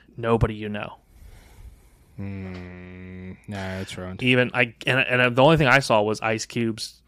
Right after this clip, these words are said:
Speaker 1: put a tweet out that was just like, "Are you, like, you've got to be kidding," like, or something like that. Like, he was shocked that they were. It, there's a whole bunch of. <sighs> They're about to release, if it hasn't come out already.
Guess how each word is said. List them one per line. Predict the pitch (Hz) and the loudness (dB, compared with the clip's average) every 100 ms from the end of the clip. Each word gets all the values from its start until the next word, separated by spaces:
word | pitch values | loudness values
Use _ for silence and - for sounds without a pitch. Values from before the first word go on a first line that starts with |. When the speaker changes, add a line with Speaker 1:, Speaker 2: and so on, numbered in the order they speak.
| _ | _
Speaker 1:
put | 135 | -4
a | 110 | -4
tweet | - 113 | -4 -4
out | 104 101 - | -4 -6 -6
that | 104 - _ - | -8 -10 _ -10
was | 113 | -10
just | - 110 - | -8 -8 -6
like, | 107 104 - - - - | -8 -8 -12 -20 -20 -10
"Are | 110 | -8
you, | 101 101 - - | -6 -10 -14 -6
like, | 120 107 - | -4 -4 -8
you've | 110 | -2
got | 110 107 | -2 -2
to | 117 | -4
be | 117 | -8
kidding," | - 107 101 110 | -6 -8 -8 -10
like, | 101 107 - | -10 -10 -10
or | 143 | -8
something | - 117 | -6 -2
like | 113 104 | -2 -2
that. | 107 110 | -4 -4
Like, | 107 104 - _ | -6 -10 -14 _
he | - 113 | -8 -6
was | 110 | -4
shocked | - 104 104 | -2 -4 -4
that | 107 | -10
they | 104 | -10
were. | 107 104 _ - - - - - - | -10 -12 _ -20 -20 -18 -12 -8 -4
It, | 196 220 202 | 2 2 4
there's | 254 240 | 4 4
a | |
whole | 165 - 240 | 2 4 6
bunch | 202 190 | 6 4
of. | - - - - - - - _ _ _ _ _ _ _ _ - | -2 -6 -16 -18 -20 -20 -20 _ _ _ _ _ _ _ _ -2
<sighs> | 143 135 - - - - | 0 0 -4 -10 -14 2
They're | 190 220 | 4 6
about | 208 214 | 6 4
to | - | 2
release, | 131 156 165 123 147 147 | 0 2 2 2 2 0
if | 135 | 0
it | 123 | 0
hasn't | 131 131 | -2 -2
come | 123 | -2
out | 120 | 0
already. | 107 113 123 | 0 0 -2